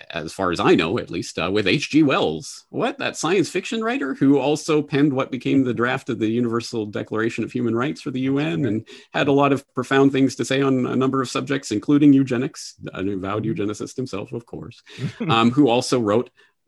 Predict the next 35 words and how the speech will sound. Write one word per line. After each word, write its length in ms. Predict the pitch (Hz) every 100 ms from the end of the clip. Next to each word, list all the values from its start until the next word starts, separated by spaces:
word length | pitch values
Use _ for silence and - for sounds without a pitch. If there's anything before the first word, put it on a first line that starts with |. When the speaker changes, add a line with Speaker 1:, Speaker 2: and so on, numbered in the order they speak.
| _
Speaker 1:
The 160 | 156 95
New 160 | 90 110
World 240 | 160 190
Order, 340 | 233 143 80 90 - -
talking 420 | - 185 143 123 -
essentially 460 | 131 233 - 247
about 240 | 117 104 -
technocracy. 680 | 92 95 120 120 85 -
It 100 | 113
was 200 | 92 92
obviously 420 | 95 95 87 - 82
proto-technocracy 960 | - 98 85 76 73 78 - - 120
because 200 | 90 82
technocracy 540 | 87 - 80 85 - 78
had 120 | -
not 180 | 80 -
been, 240 | 80 73 _ - _ _
um, 280 | - 78 78 -
formally 420 | - - 90 87
coined 320 | - 156 160
at 100 | -
that 180 | 80 78
point, 240 | - 82 -
but 100 | 117
talking 360 | 131 127 135
about 200 | 107 101
how 160 | 98 98
there 80 | 95
was 140 | 95
going 140 | 92 90
to 100 | 90
be 40 |
a 120 | 87
brotherhood 440 | 98 120 107 113 101
of, 280 | 95 90